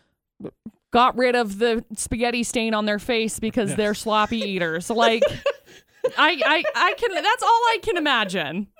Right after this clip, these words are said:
Speaker 1: I don't think they're going through and
Speaker 2: Yeah.
Speaker 1: putting on
Speaker 2: Yeah.
Speaker 1: fake eyelashes and blush and doing the rouge
Speaker 2: Some color to the
Speaker 1: thing.
Speaker 2: cheeks.
Speaker 1: Yeah, I don't think that's the case.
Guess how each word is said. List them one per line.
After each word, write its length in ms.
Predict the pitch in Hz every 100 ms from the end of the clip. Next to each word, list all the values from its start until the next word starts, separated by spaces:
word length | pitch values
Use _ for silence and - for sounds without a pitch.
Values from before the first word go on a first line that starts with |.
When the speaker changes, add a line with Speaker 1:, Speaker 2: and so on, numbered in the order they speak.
| -
Speaker 1:
I 140 | 339 370
don't 300 | 415 427 370
think 180 | 427
they're 120 | 370 359
going 320 | 320 311 330
through 200 | 320 311
and 80 | 294
Speaker 2:
Yeah. 60 | 349
Speaker 1:
putting 200 | - 269
on 180 | 262
Speaker 2:
Yeah. 60 | 262
Speaker 1:
fake 240 | 269 262
eyelashes 960 | 233 233 226 214 208 208 233 208 202 202
and 160 | 208 214
blush 560 | 190 202 196 202 -
and 140 | 220 - - - -
doing 240 | 302 294
the 80 | 277
rouge 640 | 214 247 240 240 240 -
Speaker 2:
Some 60 | 233
color 120 | 277
to 40 | 226
the 40 |
Speaker 1:
thing. 280 | 214 208 220
Speaker 2:
cheeks. 580 | 202 120 117 - - _ _
Speaker 1:
Yeah, 180 | 170 - - -
I 80 |
don't 240 | 247 262 226
think 160 | 185
that's 220 | 170 170 -
the 80 | 175
case. 420 | - - -